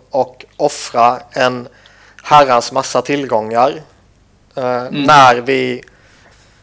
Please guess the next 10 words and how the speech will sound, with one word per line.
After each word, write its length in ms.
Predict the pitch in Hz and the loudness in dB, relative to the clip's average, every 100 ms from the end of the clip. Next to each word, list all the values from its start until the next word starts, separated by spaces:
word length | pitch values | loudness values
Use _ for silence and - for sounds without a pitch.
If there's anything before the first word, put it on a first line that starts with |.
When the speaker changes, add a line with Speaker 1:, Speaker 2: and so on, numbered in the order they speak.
| _ _ _ _ - | _ _ _ _ 0
Speaker 1:
med 140 | 147 | 4
all 220 | 160 143 | 6 4
säkerhet 600 | 131 143 147 143 123 120 | 4 4 4 2 -4 -4
kommer 300 | - 156 120 | 0 0 0
kunna 240 | 117 127 135 | -4 -4 -6
uppgradera 680 | 160 - 120 117 117 120 | -8 -8 -4 0 0 2
den 180 | 139 120 | 0 0
positionen 720 | - 120 120 143 117 117 117 | -6 -14 -6 -4 -4 -4 -6
internt? 840 | 151 127 - 117 120 165 - - - - - _ - | -8 -10 -2 0 0 -4 -14 -20 -20 -20 -20 _ -14
Antingen 720 | - 139 135 - 120 123 127 | -4 -4 -4 -6 0 0 0